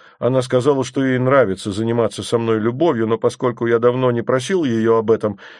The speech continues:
она решила, что мне это не нужно». Через неделю Фил рассказал группе, что жутко боится попросить у отчима денег в долг на замену старых окон. Некоторые члены группы поинтересовались суммой,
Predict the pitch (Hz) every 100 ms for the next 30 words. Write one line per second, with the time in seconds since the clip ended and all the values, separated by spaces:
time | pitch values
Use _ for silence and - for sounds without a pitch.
0 | - - 180 160 127 151 131 - 117 120
1 | 113 98 95 87 60 - - - _ _
2 | _ _ _ _ _ _ - 160 175 165
3 | 185 196 202 180 - 190 175 156 - 165
4 | 156 175 156 147 185 180 160 - 156 131
5 | 196 - 160 147 165 185 175 135 151 131
6 | 123 180 185 - 151 160 - 165 165 -
7 | 156 151 107 165 151 139 107 101 180 185
8 | - _ - - - 139 131 143 151 160
9 | 143 127 151 147 139 127 - - 117 -
10 | 127 - _ _ _ _ _ _ - 139
11 | 143 - 131 123 - 127 123 117 135 143
12 | 143 131 131 123 127 123 127 135 131 123
13 | - 117 82 78